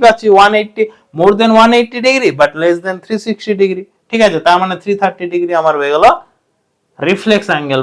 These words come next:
বা বাংলাতে প্রবৃদ্ধ কোণ বলা হয়, ঠিক আছে? তো এখানে তাহলে এই ক্ষেত্রে আমরা কি বলতে পারবো? X equals to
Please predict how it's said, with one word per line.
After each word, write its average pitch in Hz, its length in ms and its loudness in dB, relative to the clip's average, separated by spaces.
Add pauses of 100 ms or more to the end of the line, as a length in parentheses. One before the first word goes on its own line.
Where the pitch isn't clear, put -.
বা 180 80 8 (380)
বাংলাতে 151 340 -2 (100)
প্রবৃদ্ধ 160 340 0 (120)
কোণ 117 100 -8 (120)
বলা 104 200 -6
হয়, 101 140 -14 (100)
ঠিক 214 180 -2
আছে? 135 120 -4 (340)
তো 165 140 -2
এখানে 220 300 4
তাহলে 214 240 6 (580)
এই 214 100 2
ক্ষেত্রে 208 280 0 (140)
আমরা 190 220 0
কি 214 80 -6 (100)
বলতে 214 260 2
পারবো? 220 200 2 (260)
X - 20 -18 (160)
equals 175 420 -6
to 208 80 4